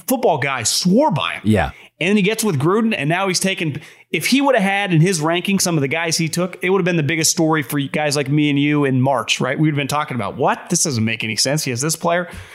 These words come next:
Speaker 1: And then it's Gruden. I mean, that's what happens when you give a guy a hundred million dollars. He's a terrible personnel guy. I think it's proven he's pretty good on offense.
Speaker 2: Yeah.
Speaker 1: He knows nothing about defense. He took a decade away. His handpicked guy he had to fire midseason last year.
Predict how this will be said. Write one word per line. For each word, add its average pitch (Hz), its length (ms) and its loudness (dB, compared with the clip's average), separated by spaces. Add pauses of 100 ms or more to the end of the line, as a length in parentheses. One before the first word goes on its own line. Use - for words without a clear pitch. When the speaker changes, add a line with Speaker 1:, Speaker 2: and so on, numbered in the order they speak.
(280)
Speaker 1:
And 165 140 2
then 190 320 -2
it's 165 120 0
Gruden. 208 380 0 (340)
I 147 60 0
mean, 160 240 0 (140)
that's 170 280 0
what 185 120 2
happens 185 280 0
when 135 120 4
you 131 60 2
give 135 120 -2
a 131 60 -2
guy 131 140 0
a 123 40 -4
hundred 135 180 2
million 131 280 0
dollars. 139 320 0
He's 151 180 2
a 139 60 0
terrible 147 540 0
personnel 120 460 0
guy. 87 240 -8 (360)
I 139 100 -2
think 165 140 2
it's 120 100 -6 (160)
proven 220 260 2
he's 175 120 0
pretty 202 240 -2
good 226 160 0
on 220 100 2
offense. 139 480 0
Speaker 2:
Yeah. 85 240 -2
Speaker 1:
He 175 80 2
knows 147 240 2
nothing 175 680 2
about 139 260 0
defense. 113 520 -4 (180)
He 175 120 0
took 202 120 0
a 160 60 0
decade 180 380 -2
away. 160 260 0
His 139 140 0
handpicked 160 380 -2
guy 143 160 -2
he 131 40 -2
had 120 60 -2
to - 80 -4
fire 135 320 0
midseason 110 500 0
last 78 260 -4
year. 104 200 -4